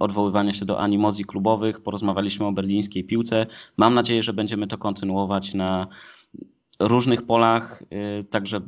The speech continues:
bardzo dziękuję wam wszystkim za zaproszenie, e, i za, i za, e, i za, mm, e, czas, który mogłem tutaj z wami spędzić.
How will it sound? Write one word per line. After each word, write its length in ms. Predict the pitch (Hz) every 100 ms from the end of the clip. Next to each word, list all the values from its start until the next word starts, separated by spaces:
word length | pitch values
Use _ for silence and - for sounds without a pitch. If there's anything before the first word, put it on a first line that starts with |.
| -
bardzo 300 | - 123 120
dziękuję 340 | 110 107 110 101
wam 140 | 90
wszystkim 340 | - - - 98
za 120 | 92
zaproszenie, 840 | 92 - 87 - 95 92 90 87 -
e, 560 | 87 87 87 82 82
i 160 | - -
za, 140 | 95
i 120 | -
za, 420 | 95 95 90 87 82 - -
e, 300 | - 80 101
i 180 | 98 98
za, 260 | 95 92 95 - - - -
mm, 240 | - 92 92
e, 600 | 90 90 90 90 87 85 -
czas, 280 | 104 104 -
który 280 | - 101
mogłem 320 | 98 98 98 90
tutaj 240 | - 92
z 60 | 82
wami 220 | 87 82
spędzić. 600 | - 76 71 - - -